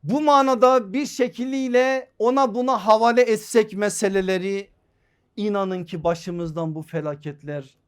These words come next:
bir türlü gitmeyecek. Ne yazık ki bu konuda biz gereken ehemmiyeti bu konuya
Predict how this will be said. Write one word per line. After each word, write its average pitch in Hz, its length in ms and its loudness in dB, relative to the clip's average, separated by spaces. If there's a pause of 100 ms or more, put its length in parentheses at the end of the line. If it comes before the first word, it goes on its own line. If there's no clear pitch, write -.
(140)
bir 165 320 -14
türlü 151 460 -12 (200)
gitmeyecek. 117 840 -16 (760)
Ne 202 220 2
yazık 269 420 2
ki 226 220 -6
bu 311 120 -4
konuda 220 720 0 (180)
biz 233 640 -2 (220)
gereken 247 640 4
ehemmiyeti 269 840 0
bu 311 100 -8
konuya 277 580 0